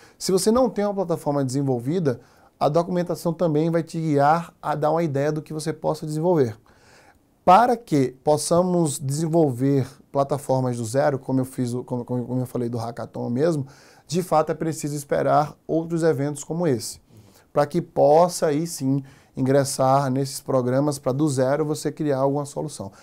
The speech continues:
Mas hoje, de fato, o que eu aconselharia é empresas que já trabalham com Facebook Ads, né, ou até mesmo com, com search, né, com buscas, com plataformas, é, é, de outros parceiros, possam entrar nesse universo e desenvolvendo algo a mais dentro da pla-,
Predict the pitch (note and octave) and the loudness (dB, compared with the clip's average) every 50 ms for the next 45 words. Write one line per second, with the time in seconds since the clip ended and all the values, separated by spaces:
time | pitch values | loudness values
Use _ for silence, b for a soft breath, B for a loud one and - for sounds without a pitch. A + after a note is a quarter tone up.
0 | B B B B B D3+ E3 E3+ C#3+ C3 D3 D#3 E3+ E3 D#3+ D#3+ E3 - - - | B B B B B 4 4 4 4 2 2 2 2 0 0 -2 -6 -6 0 2
1 | C#3 C#3+ D3+ D3+ - D#3+ D3 - - C#3 C3+ - D3+ D3 - - C#3+ C3+ - D3 | 2 2 2 0 -2 -4 -4 -4 -6 -6 -2 0 0 0 0 -4 -10 -8 -4 -2
2 | D3 C3+ B2+ C3 C#3 C#3 D3 D#3 C#3 C#3+ C#3+ D#3 D#3 D3+ D3+ - D#3 C#3+ D#3+ - | -2 -2 0 0 0 0 0 -2 -2 -2 -2 -2 -2 -2 -6 -8 -4 0 0 0
3 | - G#3 G3 D#3+ D#3 D#3 E3+ E3+ F3 F3 F3 _ b b b b b b b - | 0 0 -2 0 2 2 4 2 2 0 -4 _ b b b b b b b -6
4 | C#3+ C3+ - D3+ C#3+ - C#3 C#3 C3 C#3 C3+ C3 C#3+ D#3+ D#3+ D3 C3+ C3+ C#3 C#3+ | -6 -4 -2 -4 -4 -4 -6 -6 -4 -2 0 2 2 2 2 0 0 0 2 4
5 | C#3+ C#3+ C#3 F3+ F#3 F3 F3+ F3+ E3+ F3 E3+ - E3+ E3 D3+ C#3+ C3 C3+ B B | 4 4 2 0 0 0 0 0 0 -2 -4 -2 0 0 2 2 0 -2 B B
6 | B B B B - - C#3+ C#3+ C#3 C#3 B2+ B2+ - - D3 D3 F3 F#3 F3+ - | B B B B -8 -2 2 4 4 4 2 0 0 0 2 2 2 2 -2 -4
7 | C3 B2+ C3+ C#3+ C#3 - C3+ B2 A#2+ A#2+ B2+ C#3+ E3 E3 - - B2 - - A#2+ | -6 -4 -4 -4 -6 -6 -6 -4 -2 -2 -2 -2 -2 -2 -4 -6 -8 -8 -8 -6
8 | A#2+ C3+ C3 C3 C3+ C3+ - B2+ B2+ B2+ B2+ B2 A#2 - - A#2+ B2 A#2+ A2+ A#2+ | -4 -4 -2 -2 -4 -4 -2 -2 0 0 0 -2 -4 -6 -6 -6 -4 -4 -4 -6
9 | A#2+ A2 F2+ - B2 A#2 A#2+ B2+ B2+ C3+ C#3 C#3 C#3 C3+ C3+ B2+ C3 - - b | -6 -8 -8 -10 -10 -6 -2 0 2 2 0 0 -2 -2 -4 -4 -4 -6 -16 b
10 | b b b b b b C3 B2+ A#2 - - C3 B2+ C#3 D3+ E3 E3 - b b | b b b b b b -4 -4 -4 -2 -2 2 2 2 2 0 -4 -8 b b
11 | b b b b b b _ - D3 D3 D#3+ E3+ E3+ - F3+ F3+ F3 D#3 D3+ D#3 | b b b b b b _ 4 6 6 6 4 2 0 0 0 0 0 0 -2
12 | D3 D3+ D3+ D3 C#3+ - D3+ D3+ D3+ D3 C3 B2+ B2+ C3 C#3 C3+ C3+ - D3+ C#3 | -2 -2 -2 -4 -4 -4 -4 -2 -2 -2 0 0 0 0 -2 -2 -4 -6 -6 -6
13 | B2+ B2 C3+ C#3+ C#3+ B2+ A#2+ C3 C3 C3 C3 C3 B2+ B2 B2 B2+ C3 C3+ C#3 C#3 | -4 -4 -2 0 0 0 0 0 -2 0 0 -2 -2 0 0 0 0 0 0 0
14 | C3 B2 B2 C3 C3+ B2+ - C3+ C3 C3 C3 - C3 C3 | 0 0 0 0 0 -2 -4 -6 -6 -6 -4 -4 -4 -4